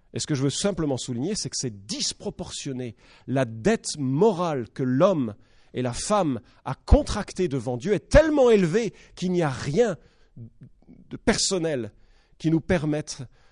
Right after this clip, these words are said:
d'obtenir le salut. C'est pourquoi Jésus a dit, « En vérité, je vous le dis, les péagers et les prostituées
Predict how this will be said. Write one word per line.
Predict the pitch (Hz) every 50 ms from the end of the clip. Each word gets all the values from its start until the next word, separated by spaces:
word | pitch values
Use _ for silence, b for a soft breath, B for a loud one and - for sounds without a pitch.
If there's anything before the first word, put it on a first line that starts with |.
| _ -
d'obtenir | - 127 156 - - - 151 139 131 135 135 127 123 117 - - - - _ _ _ _ - 277 -
le | 117 127
salut. | - - 131 120 113 117 110 92 92 - - b b b b b
C'est | - 226
pourquoi | - 220 - - 262 262
Jésus | 208 180 214 180 156 208 202
a | 185 147
dit, « | 196 247 247
En | 202 170
vérité, | 170 233 233 233 - 240 247 196
je | 175 196
vous | 165 180 175
le | 160 160
dis, | 147 214 247 185 - B B B
les | 185 190 202
péagers | 202 - - 285 302 269 254 226 156 147 165 147 139 B B 170 165
et | 190 214
les | 226 -
prostituées | - - - 339 349 - - - 269 - - 180 175 165 175 185